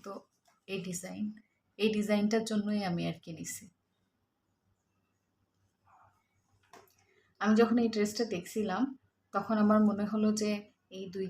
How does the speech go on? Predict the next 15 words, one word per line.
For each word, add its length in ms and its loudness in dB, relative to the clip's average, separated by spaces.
কালারের 380 -6
দুইটা 220 -8
প্যান্ট 360 0
আমার 240 -2
বাসায় 360 -2
আছে, 200 -8
সুতরাং 420 -2
আমি 180 -2
যদি 180 -6
এই 280 -2
ড্রেসটা 400 -4
নিই, 220 0
তাহলে 400 -4
আমার, 300 0
আহ, 200 -4